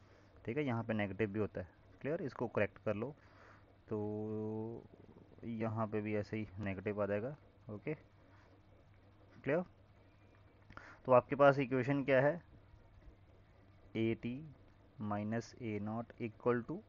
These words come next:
minus K T, ओके, this is the equation। तो यहाँ से एटी equal to minus K T plus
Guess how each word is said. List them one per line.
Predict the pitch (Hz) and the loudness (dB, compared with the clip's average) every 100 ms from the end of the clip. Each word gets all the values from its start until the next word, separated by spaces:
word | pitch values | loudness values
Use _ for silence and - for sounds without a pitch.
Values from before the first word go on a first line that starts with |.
| - - - - 113 | -20 -20 -20 -10 2
minus | 123 156 160 | 4 4 0
K | - 104 | 0 -4
T, | 98 87 - - - - - - - - | -2 -8 -14 -20 -20 -20 -20 -20 -20 -8
ओके, | 110 107 160 - - - - | -6 -4 -6 -8 -18 -18 -12
this | 107 123 | -4 -2
is | 113 | 0
the | 120 | -2
equation। | - 117 135 160 - - - - - | -2 -2 -2 -6 -10 -20 -20 -18 -2
तो | 120 | 2
यहाँ | 117 120 | 4 2
से | 120 143 - - | 2 0 0 -2
एटी | 127 123 139 143 135 | 0 0 0 -2 -2
equal | 113 - 120 120 117 | -4 0 2 2 -2
to | 156 180 202 - - 113 | -6 -8 -12 -20 -8 0
minus | 110 123 143 - 123 | 2 4 2 0 0
K | 120 | 0
T | 113 131 139 | 0 -6 2
plus | 127 139 | 4 4